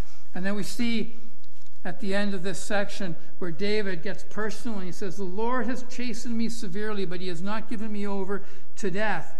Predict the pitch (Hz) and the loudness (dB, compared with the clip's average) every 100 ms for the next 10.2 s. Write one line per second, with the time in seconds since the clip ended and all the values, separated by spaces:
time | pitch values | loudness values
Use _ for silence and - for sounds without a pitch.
0 | - - - 262 294 269 - 269 240 233 | 0 0 0 0 0 0 0 0 0 0
1 | - - 185 196 262 262 254 247 240 254 | 0 0 0 0 0 0 0 0 0 0
2 | - 214 170 190 - 247 240 240 226 240 | -2 0 0 0 0 0 0 0 0 0
3 | - 233 226 - 247 240 262 220 170 - | 0 0 0 0 0 0 0 0 0 0
4 | - - 220 311 359 330 - - 294 285 | 0 0 0 0 0 0 0 0 0 0
5 | 269 269 - - - - 254 262 240 254 | 0 0 0 0 0 0 0 0 0 0
6 | 277 240 156 - 247 233 254 226 214 240 | 0 0 0 0 0 0 0 0 0 -2
7 | 254 226 240 233 247 247 208 180 202 - | -2 0 0 0 0 0 0 0 0 0
8 | 233 247 233 202 - - - - 220 226 | 0 0 0 0 0 0 0 0 0 0
9 | 226 - 214 226 202 233 277 269 - 277 | 0 0 0 0 0 0 0 0 0 0
10 | 277 | 0